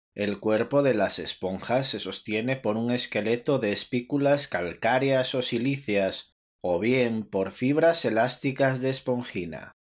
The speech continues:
Los poríferos no tienen células nerviosas,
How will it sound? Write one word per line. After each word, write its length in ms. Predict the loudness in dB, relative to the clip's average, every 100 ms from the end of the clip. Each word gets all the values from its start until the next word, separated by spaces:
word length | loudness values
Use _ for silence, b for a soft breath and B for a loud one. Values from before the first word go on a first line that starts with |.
| _ _ _ -2
Los 180 | 0 2
poríferos 640 | 4 4 4 4 4 4
no 260 | 2 0 2
tienen 420 | 0 2 0 -2
células 460 | 0 2 4 4 2
nerviosas, 840 | -2 0 -2 -2 -4 -4 -6